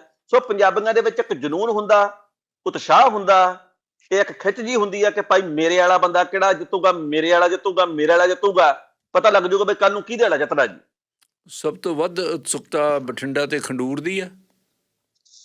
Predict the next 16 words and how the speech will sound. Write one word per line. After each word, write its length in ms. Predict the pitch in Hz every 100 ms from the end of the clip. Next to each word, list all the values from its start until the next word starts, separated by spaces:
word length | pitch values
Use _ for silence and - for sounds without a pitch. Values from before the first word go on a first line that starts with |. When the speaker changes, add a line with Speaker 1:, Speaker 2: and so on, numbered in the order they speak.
| _ _ -
Speaker 1:
ਬਿਲਕੁਲ 280 | 170 240 254
ਜੀ, 80 | 262
ਬਠਿੰਡਾ, 840 | 143 - 175 180 214 226 226 226 - _ _ _ -
ਖਡੂਰ 360 | 170 160 190 190
ਸਾਹਿਬ, 280 | 208 214 208 208 208 - _ _ _ _ _
ਫਰੀਦਕੋਟ 640 | 170 170 214 220 208 208 208 202 196 202 _ _ _ _ _ _ -
ਤੇ 160 | 233
ਸ-, 200 | 233 -
ਅਹ, 540 | 196 180 170 160 151 147
ਅਹ, 420 | - 156 151 -
ਪਟਿਆਲਾ, 560 | 202 220 175 135 - - _ _ _ _ _ _ _ _ -
ਇਹ 140 | 233
ਜਿਹੜੀਆਂ 240 | 262 240 254
ਚਾਰ 340 | - 208 202
ਸੀਟਾਂ 340 | 196 208 202 185
ਨੇ, 160 | 135